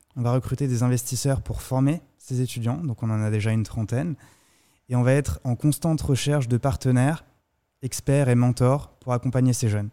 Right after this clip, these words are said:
Parce que l'idée est très simple, c'est qu'on investit le premier chèque, mais on ne les laisse pas livrer à eux-mêmes. On investit le premier chèque au démarrage et après, pendant cinq mois, ils vont avoir accès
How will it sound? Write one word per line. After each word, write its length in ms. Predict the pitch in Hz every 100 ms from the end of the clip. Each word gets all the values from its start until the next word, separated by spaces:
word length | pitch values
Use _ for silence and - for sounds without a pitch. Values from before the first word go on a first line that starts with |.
| - _ _ _
Parce 160 | 120 -
que 100 | 139
l'idée 340 | 127 131 156
est 40 | 151
très 180 | -
simple, 340 | 123 135 165 - _ _
c'est 140 | -
qu'on 140 | - 131
investit 340 | 147 151 -
le 100 | 160
premier 280 | 135 156 139
chèque, 340 | - 156 - - _ _ _ _ -
mais 120 | 127
on 100 | 131
ne 40 |
les 100 | 135
laisse 200 | 135 135
pas 160 | - 151
livrer 240 | 127 113
à 100 | 120
eux-mêmes. 280 | 113 107 104 - _ -
On 80 |
investit 320 | 127 143 135 165
le 80 |
premier 260 | 143 147 131
chèque 220 | 151 139
au 20 |
démarrage 480 | 131 123 117 131 151
et 20 |
après, 160 | 131 147
pendant 220 | 135 113
cinq 300 | 107 175 170
mois, 240 | 147 143 165
ils 60 |
vont 120 | 120
avoir 220 | 117 117 117
accès 360 | 127 - 123